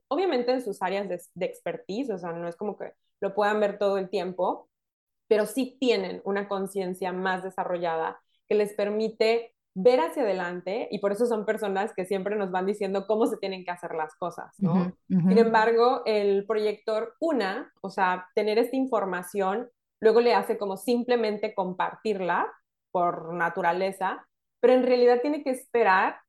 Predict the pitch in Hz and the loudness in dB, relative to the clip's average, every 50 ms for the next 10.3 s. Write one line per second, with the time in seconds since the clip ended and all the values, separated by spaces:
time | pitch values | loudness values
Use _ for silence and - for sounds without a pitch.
0 | _ - 190 180 - 214 208 208 202 - - 220 214 - - 240 - 214 202 - | _ -10 -8 -6 -4 -4 -4 -4 -4 -4 -6 -8 -6 -4 -4 -4 -2 -2 -4 -6
1 | 202 190 _ - 214 - 254 247 254 262 254 220 196 - - 202 214 214 190 185 | -8 -16 _ -14 -8 -6 -6 -4 -4 -4 -4 -4 -4 -4 -4 -4 -4 -4 -4 -6
2 | 185 - 202 175 208 202 196 190 - 175 180 180 - 170 170 175 170 170 - - | -6 -8 -8 -8 -6 -6 -6 -6 -4 -6 -6 -6 -8 -10 -10 -10 -8 -10 -10 -10
3 | - - 247 220 - - _ _ _ - 180 190 190 190 - 185 180 - - 208 | -8 -8 -6 -6 -6 -8 _ _ _ -10 -4 -2 -2 0 0 -2 -4 -2 -2 -4
4 | 208 214 208 - 269 392 494 466 - 466 - - 196 185 190 - 277 - - 202 | -4 -2 0 0 0 0 -2 -6 -8 -10 -8 -4 0 2 2 2 2 2 0 0
5 | 196 202 220 214 214 190 175 175 165 175 - 202 202 202 202 190 175 175 196 220 | -2 -2 -2 -4 -4 -4 -6 -6 -6 -6 -4 -4 -4 -4 -4 -4 -4 -4 -2 -2
6 | 240 262 254 - - 180 165 165 - - 120 - - 175 143 - - _ - 170 | -2 -2 -2 -2 -4 -4 -4 -6 -8 -12 -10 -4 -2 -2 -2 -2 -6 _ -14 -8
7 | 170 185 190 185 196 196 220 208 202 - 220 202 190 190 - - _ _ _ _ | -4 -2 -2 -2 -2 -2 -4 -4 -2 -2 -2 0 0 -2 -4 -8 _ _ _ _
8 | - - 220 220 220 214 220 208 196 208 196 - - 202 196 220 220 233 233 214 | -10 -8 -6 -4 -4 -2 -2 -2 -2 -2 -4 -2 -2 0 2 2 4 2 2 2
9 | 190 196 - 190 190 - 202 185 - 196 196 - - 165 160 180 190 196 202 190 | -2 -4 -6 -6 -6 -8 -10 -10 -6 -6 -6 -4 -4 -4 -4 -2 0 0 0 -2
10 | 190 - - - - - | -2 -6 -14 -16 -16 -16